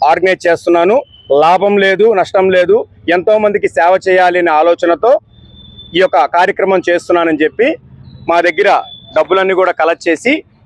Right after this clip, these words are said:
ఇక్కడి నుంచి మాకు ఢిల్లీ దాకా ట్రైన్ టికెట్స్ పంపించున్నారు.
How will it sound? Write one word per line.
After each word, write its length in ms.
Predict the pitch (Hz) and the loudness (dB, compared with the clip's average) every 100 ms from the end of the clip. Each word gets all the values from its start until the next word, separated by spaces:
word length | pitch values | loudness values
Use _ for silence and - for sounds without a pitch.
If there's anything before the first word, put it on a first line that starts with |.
| _ 156 | _ -8
ఇక్కడి 240 | - 208 | -2 -2
నుంచి 420 | 208 220 240 175 - - - - - _ | -2 -2 -4 -4 -6 -16 -14 -14 -16 _
మాకు 400 | 311 339 - 165 113 | -2 -2 0 -2 -2
ఢిల్లీ 280 | 175 214 226 | -2 -2 2
దాకా 220 | 214 202 | 2 0
ట్రైన్ 300 | 165 175 190 | -2 -2 -2
టికెట్స్ 260 | 185 190 | -4 -4
పంపించున్నారు. 720 | 170 165 175 185 175 170 233 | -4 -2 -2 0 0 2 0